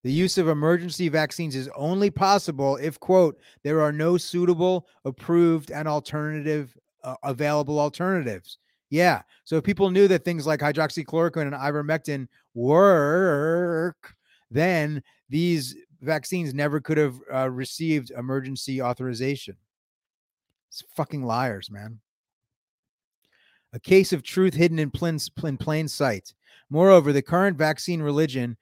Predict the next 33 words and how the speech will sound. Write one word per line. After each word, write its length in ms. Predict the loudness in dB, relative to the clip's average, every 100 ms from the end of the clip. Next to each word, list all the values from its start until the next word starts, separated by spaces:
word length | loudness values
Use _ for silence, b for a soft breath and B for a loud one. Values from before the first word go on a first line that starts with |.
| b b
is 120 | -14
closely 460 | -2 2 2 2 0
linked 300 | 0 -4 -6
to 60 | -4
the 120 | -2
rise 340 | 0 0 0
of 140 | -2 -6
the 60 |
pharma 440 | -6 0 0 0 -2
dollar, 460 | -4 -6 -12 -18 _ b b
which 220 | -8 -2
by 340 | 0 0 0 -4 b b _
feeding 420 | -6 -2 0 0
on 140 | -2
pandemics 640 | -2 -2 0 0 -2 -6
is 140 | -10 -4
set 200 | -4 -2
to 180 | -6 -4
emulate 440 | -4 -2 -2 -2
the 80 | -6
glories 640 | 0 4 4 4 0 -4
of 200 | -6 -4
the 100 | -4
petrodollar, 880 | -2 0 0 0 -4 -4 -12 -14 -20 _ _ _ _ _ _ _ _ _
allowing 420 | -6 0 0 0
the 60 | -2
United 420 | -2 0 0 0
States 300 | 0 0 2
to 80 | -2
continue 380 | -10 -8 -6 -2
to 160 | -4 -4
exercise 520 | -6 -6 0 0 -2
global 600 | 0 2 4 4 2